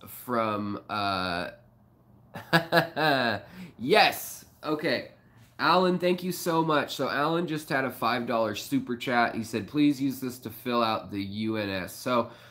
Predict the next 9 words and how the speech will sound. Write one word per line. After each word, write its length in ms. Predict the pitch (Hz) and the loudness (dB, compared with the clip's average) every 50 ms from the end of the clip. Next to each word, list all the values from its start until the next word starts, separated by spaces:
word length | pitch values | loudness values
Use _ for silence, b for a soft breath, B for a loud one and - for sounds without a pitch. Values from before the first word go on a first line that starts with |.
| B B B B | B B B B
I've 140 | 143 160 | 2 4
been 240 | 175 190 185 175 160 | 4 4 4 4 2
waiting 560 | 156 165 175 180 180 196 214 214 220 220 - - - | 4 6 6 6 6 6 2 -2 -2 -4 -8 -8 -6
to 120 | 190 175 | -6 -4
get 340 | 131 135 156 165 156 - - | 2 2 2 2 2 -2 -2
a 60 | 131 | -4
U 340 | 127 123 120 131 143 143 147 | -2 -2 -2 -2 0 0 2
N 140 | 143 135 127 | 0 0 0
S 440 | 127 127 127 131 127 - - - | -2 -2 -4 -4 -6 -8 -12 -18